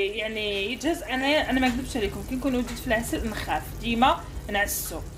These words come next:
آه، السر ولا العسل ولا اللي كان، المهم نعسو. انا حتى نكمل ماهوش راح يبرد لي، نحطو وبالخف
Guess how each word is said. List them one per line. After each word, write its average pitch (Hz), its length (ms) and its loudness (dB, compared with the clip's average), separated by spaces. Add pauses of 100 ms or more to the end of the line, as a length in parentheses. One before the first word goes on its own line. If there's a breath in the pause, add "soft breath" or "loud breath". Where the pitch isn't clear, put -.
(220)
آه، 220 320 8
السر 247 340 -2
ولا 269 200 2
العسل 220 340 2
ولا 233 120 0
اللي 208 160 0
كان، 269 280 -2
المهم 226 320 0
نعسو. 180 460 2
انا 226 240 2
حتى - 220 -2
نكمل 254 480 2 (340)
ماهوش 285 200 4
راح - 140 4
يبرد 226 260 0
لي، 196 120 0
نحطو 330 480 2
وبالخف 240 380 2